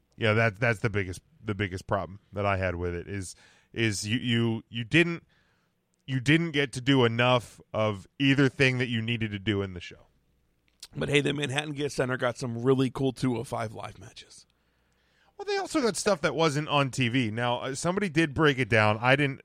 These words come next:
Speaker 1: have to go back through this thing with a stopwatch. Um, they had twenty-nine minutes and five seconds out of, uh, a hundred and thirty-nine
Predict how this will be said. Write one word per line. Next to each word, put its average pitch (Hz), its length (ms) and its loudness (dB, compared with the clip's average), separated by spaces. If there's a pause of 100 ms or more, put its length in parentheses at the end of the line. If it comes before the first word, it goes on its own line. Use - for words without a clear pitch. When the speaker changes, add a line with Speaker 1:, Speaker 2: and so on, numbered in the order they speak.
(100)
Speaker 1:
have 117 200 -6
to 131 100 2
go 123 140 6
back 120 260 4
through 131 140 0
this 113 180 -2
thing 117 200 -2
with 107 120 -2
a 101 60 0
stopwatch. 98 640 -2 (480)
Um, 101 480 6 (440)
they 127 200 4
had 123 260 2
twenty-nine 151 560 4
minutes 143 280 2
and 117 100 -10
five 127 280 4
seconds 117 480 -2
out 113 240 2
of, 101 200 0 (200)
uh, 104 380 2 (720)
a 110 60 -2
hundred 143 280 4
and 127 120 -4
thirty-nine 117 920 0